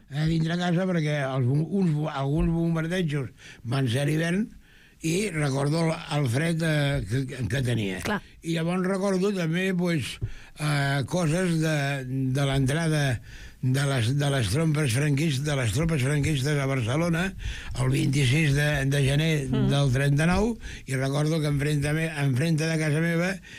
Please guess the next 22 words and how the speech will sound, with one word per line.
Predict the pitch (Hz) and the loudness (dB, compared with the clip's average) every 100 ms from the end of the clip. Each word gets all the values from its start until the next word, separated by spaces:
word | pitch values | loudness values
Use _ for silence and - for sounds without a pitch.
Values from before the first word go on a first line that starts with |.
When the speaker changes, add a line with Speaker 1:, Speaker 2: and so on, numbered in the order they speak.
| - | -8
Speaker 1:
hi | 156 147 | -2 0
havia | 151 160 160 | 2 0 0
unes | 165 165 160 151 135 | 0 0 2 2 2
instal·lacions | 165 123 156 151 120 160 175 202 - - - - - | 2 0 0 0 0 0 0 0 -4 -12 -20 -20 -6
que | 135 | -2
ja | 151 | 0
no | 165 | 2
es | 131 123 | 0 0
feien | 156 156 | 0 0
servir | 127 156 151 160 196 - - - - | 0 0 2 0 -2 -6 -20 -20 -8
del | 127 131 147 143 | -2 0 2 0
gas, | 147 127 87 - | 0 -2 -4 -8
del, | - 123 117 131 139 135 | -6 -2 2 2 0 0
del | 127 135 | 0 2
gas | 147 143 | 2 0
ciutat, | 139 151 123 143 - | 2 0 0 -4 -4
que | 123 | -6
se'n | 95 120 | -2 0
deia | 117 104 98 | 0 0 -2
llavors. | 98 95 95 90 - - - - - | -2 -2 -4 -6 -12 -16 -18 -16 -12
I, | - 170 214 | -4 -2 -2
eh, | 202 165 151 147 143 | -2 -2 0 0 -2